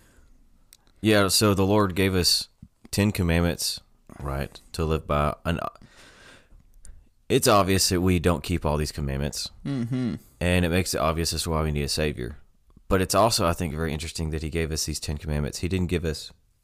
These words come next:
Speaker 1: you know, thirty. It's very narrow, but it covers pretty much every aspect of life.
Speaker 2: It really does. Amen, brother.
Speaker 1: And then, so you get to the verse twelve. It says, "Observe the Sabbath day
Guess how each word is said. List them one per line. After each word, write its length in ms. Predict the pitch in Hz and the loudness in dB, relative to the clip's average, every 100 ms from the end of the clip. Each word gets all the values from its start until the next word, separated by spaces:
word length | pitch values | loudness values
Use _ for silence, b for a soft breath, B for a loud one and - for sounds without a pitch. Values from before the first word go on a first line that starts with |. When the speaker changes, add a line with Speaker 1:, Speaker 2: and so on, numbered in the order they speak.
| _ _ _ _ _ _ _ _ | _ _ _ _ _ _ _ _
Speaker 1:
you 60 | 85 | -6
know, 120 | 71 | -6
thirty. 460 | - 78 73 62 - _ _ _ b b b b b b b - 78 | -4 -2 -2 -2 -8 _ _ _ b b b b b b b -14 -10
It's 140 | - | -2
very 300 | 85 87 82 | 2 4 4
narrow, 400 | 80 78 71 67 | 2 2 2 0
but 160 | 73 57 | -2 -4
it 160 | - | -6
covers 720 | - 87 76 67 64 - - - _ _ _ - | -2 -2 0 -4 -6 -6 -8 -10 _ _ _ -4
pretty 220 | 117 139 | 0 2
much 200 | 110 - | 0 0
every 240 | 80 73 | -2 0
aspect 440 | 71 71 73 69 67 | -2 -2 -6 -8 -12
of 80 | |
life. 340 | - 50 - - - _ _ - | -10 -10 -10 -14 -20 _ _ -8
Speaker 2:
It 80 | 131 | -6
really 240 | 120 117 95 | -4 -4 -6
does. 340 | 90 - - - _ _ - | -10 -12 -14 -18 _ _ -14
Amen, 300 | 98 98 92 | -10 -10 -10
brother. 180 | 95 80 | -8 -4
Speaker 1:
And 100 | 82 | 0
then, 300 | 87 85 80 b b b - | 2 2 -2 b b b -8
so 160 | 90 | -4
you 100 | 87 | -2
get 140 | 95 - | -2 -2
to 100 | 87 | -2
the 200 | 82 - _ _ _ | -4 -6 _ _ _
verse 240 | - 80 - | -8 -6 -6
twelve. 540 | - 82 82 78 - - b b b b _ - | -2 2 2 2 -4 -18 b b b b _ -2
It 40 | |
says, 180 | 90 82 | 0 2
"Observe 380 | 80 85 87 80 | 2 2 2 2
the 80 | 80 | 0
Sabbath 420 | 85 82 80 - | 2 2 0 -4
day 360 | 78 78 78 | -2 0 -2